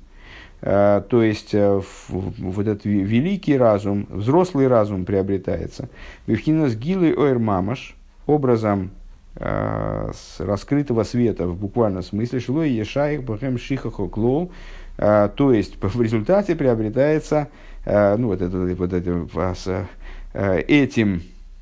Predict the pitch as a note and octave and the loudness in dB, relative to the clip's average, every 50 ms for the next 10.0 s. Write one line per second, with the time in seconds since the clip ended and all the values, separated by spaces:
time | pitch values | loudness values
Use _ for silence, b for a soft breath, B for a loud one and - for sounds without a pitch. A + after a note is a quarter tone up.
0 | - - - - - - - - - - - - - - A2 A2+ G#2+ - - A2 | -20 -20 -20 -20 -20 -20 -20 -20 -20 -20 -20 -16 -12 -2 0 0 0 0 0 0
1 | G#2 F#2 A2 C#3+ F#3+ G3+ F#3+ F#3 D3+ B2 - C3+ B2 A#2 A2+ G#2 G#2+ B2 C#3 D3 | 2 4 4 4 6 4 4 2 0 0 0 2 2 2 2 2 4 4 4 4
2 | C#3+ C#3 C3 A#2 A2 A#2 A#2 A#2+ B2 C3+ C3+ - C3 A#2+ A#2 A2+ A2 G#2 B2 A#2 | 2 2 0 0 -2 -2 0 0 0 0 0 0 -2 -2 0 -2 -2 -2 -2 -2
3 | A2+ A2+ A2+ G#2+ G2+ - G#2+ G#2+ G#2+ A2+ A#2 G#2+ G#2 G2+ G#2 G2 F#2 - A2+ G#2 | 0 0 -2 -2 -4 -2 -2 -2 0 0 0 0 0 -2 -2 -4 -2 0 0 0
4 | G#2 G#2+ A#2 A2+ F#2 - - - B B B B B B B B B B - - | 2 2 2 0 0 -2 -4 -8 B B B B B B B B B B -12 -10
5 | F2+ F2 F2 F#2 F#2 F2+ F2+ F2 F2+ F2 F2+ F#2 E2+ E2 D#2+ E2 - F#2 F2 F2+ | -8 -6 -6 -4 -4 -6 -6 -6 -6 -4 -2 -2 -2 -2 -4 -4 -6 -4 -4 -4
6 | F2 E2+ - - F2 E2 D#2+ - F2 E2+ - F#2 A#2+ C3 B2+ B2 B2 B2 A2 F#2+ | -4 -4 -6 -6 -6 -6 -6 -4 -4 -2 0 0 2 2 2 4 4 4 2 2
7 | F#2 G2 A2 D3+ F#3 F#3+ E3+ D3+ C#3+ C3 - G#2 F#2+ F#2 - - C#3 C3 A#2+ A#2+ | 0 0 2 2 2 2 0 0 -2 -2 -2 -4 -4 -4 -2 -2 -2 -2 0 0
8 | A#2+ A#2+ C3 C3 A#2+ G2 F2+ F#2 F#2 F#2 G2 G#2+ B2+ D3+ F3 G3 A3 G#3 - C#3 | 0 0 2 2 2 0 0 -2 -2 -2 -2 -2 -2 -2 0 0 -2 -2 -2 -2
9 | A#2 A2 G#2+ G2+ - A2 F2+ F#2 G2+ G2 G2+ G2+ F#2+ F#2 E2 - - - - | -2 -2 -4 -2 -2 -4 -4 -2 -4 -2 -2 -2 -2 -2 -4 -4 -6 -8 -10